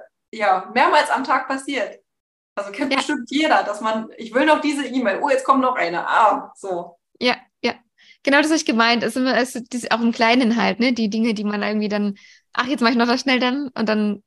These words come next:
Speaker 2: kann ich dann was trinken oder auf Toilette gehen oder,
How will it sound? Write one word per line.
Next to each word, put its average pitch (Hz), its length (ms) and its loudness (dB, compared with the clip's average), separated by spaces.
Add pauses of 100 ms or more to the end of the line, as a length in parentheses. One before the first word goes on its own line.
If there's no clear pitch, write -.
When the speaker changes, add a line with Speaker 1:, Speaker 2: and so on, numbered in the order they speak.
(140)
Speaker 2:
kann 208 160 0
ich 214 120 0
dann 196 240 0
was 185 120 -4
trinken 202 340 -2
oder 190 280 -4
auf 208 60 -10
Toilette 202 280 -4
gehen 196 240 -2
oder, 190 320 -2